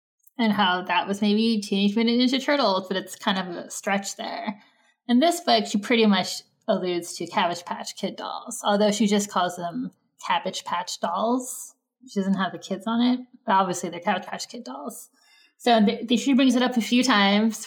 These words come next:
when, uh, when in reference to Claire, about how, like, "You better train Claire for her answers at the pageant 'cause she's just gonna say she's gonna save her Cabbage Patch doll from the fire," or something like that. And it comes up again a few times.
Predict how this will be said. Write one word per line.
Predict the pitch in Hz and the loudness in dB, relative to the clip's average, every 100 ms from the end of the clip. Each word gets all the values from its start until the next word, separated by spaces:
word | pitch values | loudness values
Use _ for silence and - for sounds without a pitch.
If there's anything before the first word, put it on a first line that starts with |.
| - | 0
when, | 202 190 185 180 | 4 4 2 0
uh, | 185 185 180 180 185 - - _ _ _ _ | 0 2 4 4 2 -2 -6 _ _ _ _
when | 208 214 | 2 4
in | 214 202 | 6 6
reference | 220 226 208 | 6 4 0
to | 208 | 0
Claire, | 202 214 190 156 143 196 | -2 0 0 -4 -4 0
about | 196 190 | 2 2
how, | 202 190 190 | 4 2 4
like, | 180 180 - _ _ _ _ _ _ _ _ _ | 2 -2 -6 _ _ _ _ _ _ _ _ _
"You | 226 | -2
better | 254 247 | 2 2
train | 240 254 240 233 | 2 2 4 2
Claire | 247 240 240 233 | 4 4 6 4
for | 214 220 | 2 2
her | 214 | 4
answers | 240 285 277 254 220 | 4 4 4 2 2
at | 208 | 2
the | 208 | 2
pageant | 269 262 254 226 | 4 4 4 2
'cause | 202 | 2
she's | 233 220 | 2 2
just | 226 - | 2 2
gonna | 214 208 | 2 4
say | 214 202 | 2 2
she's | 202 | 0
gonna | 226 208 | 2 2
save | 202 214 196 | 4 2 0
her | |
Cabbage | 196 254 262 262 | 0 0 0 0
Patch | 196 185 - | -2 -2 -2
doll | 185 185 185 | 2 2 2
from | 208 185 | -2 -4
the | |
fire," | - 220 202 180 170 180 | 0 2 2 0 -4 -6
or | |
something | 180 196 - 180 | -4 -6 -6 -10
like | 269 202 | -10 -10
that. | 220 226 220 247 | -8 -8 -10 -4
And | 214 202 | -2 -2
it | 202 | 2
comes | 233 208 | 2 2
up | 185 | -2
again | 185 175 165 | -6 -8 -8
a | |
few | - - | -12 -14
times. | 190 - 202 - | -12 -14 -16 -20